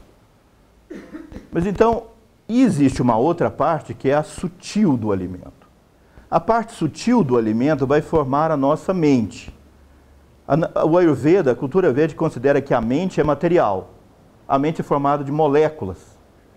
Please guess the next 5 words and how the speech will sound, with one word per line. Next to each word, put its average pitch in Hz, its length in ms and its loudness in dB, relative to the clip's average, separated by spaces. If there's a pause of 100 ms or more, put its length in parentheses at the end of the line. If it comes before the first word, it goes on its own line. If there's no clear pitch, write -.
(420)
átomos, 120 540 0
moléculas, 113 600 0
só 208 100 -2
que 208 100 -8
sutis. - 640 -6